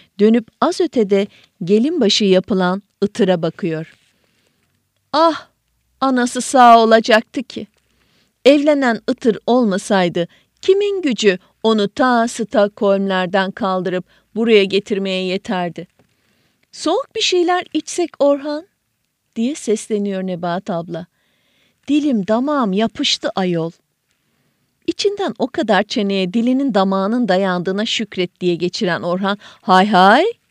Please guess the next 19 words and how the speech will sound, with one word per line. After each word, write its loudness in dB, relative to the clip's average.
diye -4
baş -4
eğip -2
ayak -4
işlerine -4
bakan -6
çocuğa -2
sesleniyor. -8
Müzeyyen -4
gözleriyle -2
uzaktan -6
seviyor, -4
gelin 2
başı -2
yapılan -2
yeğenini -4
gururla 0
seyrediyor. -2
Itır 0